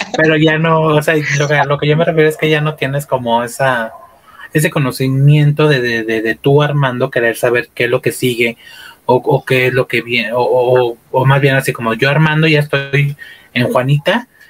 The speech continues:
Speaker 2: este, pero yo ya sé cómo se vive, o, o qué fue, ¿no? O sea, pues, vuelves a iniciar y, y, y, pues, todo es desde
Speaker 1: Sí,
Speaker 2: cero.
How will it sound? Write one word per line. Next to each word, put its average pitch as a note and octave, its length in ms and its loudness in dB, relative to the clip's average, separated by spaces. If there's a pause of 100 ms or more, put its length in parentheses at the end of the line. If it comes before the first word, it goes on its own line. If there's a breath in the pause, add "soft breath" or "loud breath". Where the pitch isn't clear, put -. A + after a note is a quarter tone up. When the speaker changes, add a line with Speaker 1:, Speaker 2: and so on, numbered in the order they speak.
(200 soft breath)
Speaker 2:
este, A2+ 1400 -2 (180)
pero B2+ 200 2
yo B2 120 4
ya B2+ 160 4
sé B2+ 320 -2
cómo C3+ 280 0
se A#2+ 180 0
vive, B2 400 0
o, A#2 80 -2
o A#2 380 2
qué B2 140 -4
fue, C3+ 300 0
¿no? A#2+ 320 -4 (300)
O - 20 -20
sea, A2+ 220 0
pues, A2+ 240 -2
vuelves B2 320 0
a C3 60 0
iniciar B2 480 -4
y, A2+ 240 -4
y, A#2 400 -10
y, G#2 40 -16
pues, A#2 220 -2
todo A#2+ 300 2
es A2+ 80 -2
desde A2 240 0
Speaker 1:
Sí, A2+ 160 0
Speaker 2:
cero. - 220 0